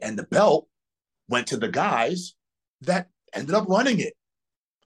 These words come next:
So I went where the gold was. I went where the money was. And not to mention, Gary Lamb don't pay nothing. I mean, Cruel's a star, and Brooklyn is shelving out the big bucks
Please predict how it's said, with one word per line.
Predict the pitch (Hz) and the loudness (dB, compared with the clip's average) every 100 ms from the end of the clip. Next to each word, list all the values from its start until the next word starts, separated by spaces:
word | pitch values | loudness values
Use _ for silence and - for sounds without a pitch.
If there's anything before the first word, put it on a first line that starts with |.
| _ | _
So | - - 147 | -14 -10 -8
I | 208 233 | -8 -8
went | 123 156 | -6 -2
where | 170 | 0
the | 185 | 0
gold | 185 190 254 214 | 0 2 2 2
was. | 120 - - - _ _ _ - | -2 -6 -10 -16 _ _ _ -8
I | 170 240 | 0 0
went | 131 135 - | 0 -4 -2
where | 185 | -4
the | 190 | -2
money | 180 185 247 | -2 -4 -2
was. | 208 139 | -2 -4
And | |
not | 160 262 | -2 -4
to | 240 | 0
mention, | 185 240 247 143 - _ _ | 0 0 -4 -14 -14 _ _
Gary | 139 240 240 | -2 -2 0
Lamb | 226 240 | -2 -2
don't | 165 175 | -4 -10
pay | - 202 | -6 -6
nothing. | 233 135 - 160 185 _ _ _ _ - | -6 -8 -12 -16 -16 _ _ _ _ -6
I | 185 | -2
mean, | 180 | -2
Cruel's | 175 240 285 - | -2 0 0 0
a | |
star, | - - 226 170 123 | -8 -2 0 0 -4
and | 110 | -2
Brooklyn | 277 285 160 | -2 -2 -8
is | - | -8
shelving | - - 262 262 240 233 | -12 -6 0 0 2 0
out | 220 | -2
the | 214 | -4
big | 214 214 | -6 -6
bucks | - 240 - | -2 -2 -2